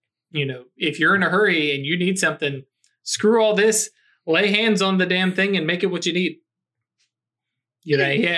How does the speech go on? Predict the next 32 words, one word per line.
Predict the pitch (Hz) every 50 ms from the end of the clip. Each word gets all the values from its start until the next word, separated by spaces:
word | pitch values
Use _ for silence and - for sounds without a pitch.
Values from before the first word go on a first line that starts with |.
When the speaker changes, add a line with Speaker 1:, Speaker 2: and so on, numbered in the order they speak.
| 165 - -
Speaker 1:
he, | 175
he | 165 165
goes, | 175 170 165 -
"You | 175
don't | 156 156
have | 160 160
to | 165
actually | 156 151 151 165 151
point | - 160 147 135 139
of," | 131 131 131 - - - - - 185 - -
walks | 160 165 165 - 175
over, | 165 156 160 156 156 160 156 156
like, | 147 139 135 - -
picks | 156 151 - 160
up | 143 156
a | 147
big, | 143 151 147 139 - - _ _ _
you | 185 160
know, | 147 151 -
ingot | 156 160 156 156 151 147
of | 143 -
steel, | - - 160 156 151
sets | 147 - 160 151 -
it | 151
down, | 147 147 147 151 151 147 - _ _ _ _ _ _ _ _ _ _ _ _ _ _ _ _ _ 233 - _ _ _ _ -
and | 185 151 143 143 135
just | 131 131 131 - _ 156 156 180 - - _ _ 202 214 - _ _
no, | 214 185 180 214 214 214 208 185 185 - _
no | - 190 170 175 180 180 180 175 170 170 - - -
active, | 165 160 160 - 175 165 156 151 143 147 175 - _ _ _ _ _ _ _
well, | - 185 175 165
actually, | 147 151 160 - - 143 143 - -